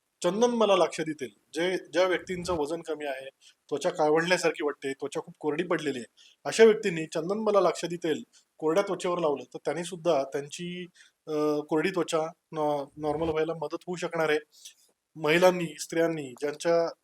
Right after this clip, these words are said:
त्वचा कोरडी पडते, अशा, अ, स्त्रियांनी, अ, शतावरी कल्प जर दुधाबरोबर घेतलं, तर त्यांनीही कोरड्या त्वचेसाठी मदत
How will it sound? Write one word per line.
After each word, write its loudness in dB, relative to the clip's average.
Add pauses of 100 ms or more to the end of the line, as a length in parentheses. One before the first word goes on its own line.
(260)
त्वचा -2
कोरडी -2
पडते, -4
अशा, -4 (440)
अ, -2
स्त्रियांनी, -4 (140)
अ, -4 (680)
शतावरी 2
कल्प 0
जर -4
दुधाबरोबर 0
घेतलं, -6 (400)
तर -10
त्यांनीही -4
कोरड्या 2
त्वचेसाठी -6
मदत -8